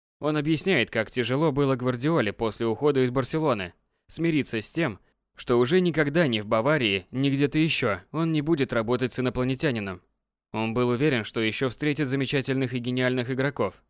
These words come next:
но они будут с планеты Земля, а не с планеты Месси.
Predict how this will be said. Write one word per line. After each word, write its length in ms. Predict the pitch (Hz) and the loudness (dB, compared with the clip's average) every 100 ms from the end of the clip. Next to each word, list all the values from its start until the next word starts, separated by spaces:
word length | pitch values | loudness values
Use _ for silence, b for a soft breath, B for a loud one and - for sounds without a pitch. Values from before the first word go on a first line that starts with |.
| b b b | b b b
но 160 | 147 156 | -2 0
они 220 | 151 151 | 2 0
будут 240 | 147 143 | 0 0
с 40 | - | 0
планеты 400 | 139 135 127 131 | -2 0 0 -2
Земля, 460 | 147 143 101 90 _ _ | 0 0 0 -2 _ _
а 140 | 113 | -4
не 100 | 120 | -4
с 60 | - | -4
планеты 420 | 135 139 151 - | -2 0 -2 -2
Месси. 460 | 120 120 - 95 | -2 -2 -4 -10